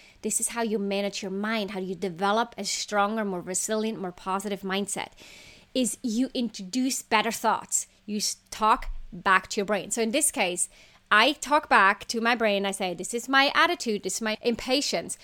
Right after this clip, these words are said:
What can I do? How can I solve this? I got agency. I can create all these things. I can empower myself with my thoughts." So that is step number three. And I do a lot of this work, and I think the way that I've really shifted my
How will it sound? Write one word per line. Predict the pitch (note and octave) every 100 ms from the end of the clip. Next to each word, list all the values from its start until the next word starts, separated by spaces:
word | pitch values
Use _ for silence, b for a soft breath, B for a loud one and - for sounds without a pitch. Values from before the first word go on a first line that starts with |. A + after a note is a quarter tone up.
| B B
What | G#3+ D#4+ G#4+
can | - G#4 C#4+
I | A#3 C4 D#4
do? | A3 C4 B3 F#3+
How | G#3+ C4+
can | C#4+ C#4
I | A#3+
solve | G#3+ - A#3 A#3+
this? | - F#3 -
I | F4+ A4
got | A4+ -
agency. | A3 G3+ - A#3 - F4 G4+ B B B B
I | D4+
can | E4 D#4+
create | D4 - B3+ C4 D#4 -
all | B3+ A#3+
these | A#3+ B3 -
things. | - F4+ A3+ G3+ - b b b
I | B3+ C#4+
can | D4+ D4
empower | A#3+ A3+ - - A#3 C4 B3+
myself | A3 G3 F#3+ - G3 F3 G#3+
with | G#3
my | G3+ G3+ G#3 A3+ G#3+ _
thoughts." | - - F#3+ - - - -
So | - A3
that | G#3 A#3
is | D4+
step | D4 B3+ A#3
number | A#3 A3
three. | G#3 A#3 G3 - B B B B B -
And | D#4 B3 A#3 b b b -
I | B3
do | A3 D#4
a | G4
lot | C4 A#3 A#3+
of | B3+
this | A3+ A3
work, | G3+ G3+ F3
and | G#3
I | G3+
think | A3+ G3+
the | G3
way | F#3+ G#3+
that | A#3 A3
I've | G3+ F#3+ F#3+
really | G#3+ G#3+
shifted | G#3 - C#4 - G3+
my | G3+ G3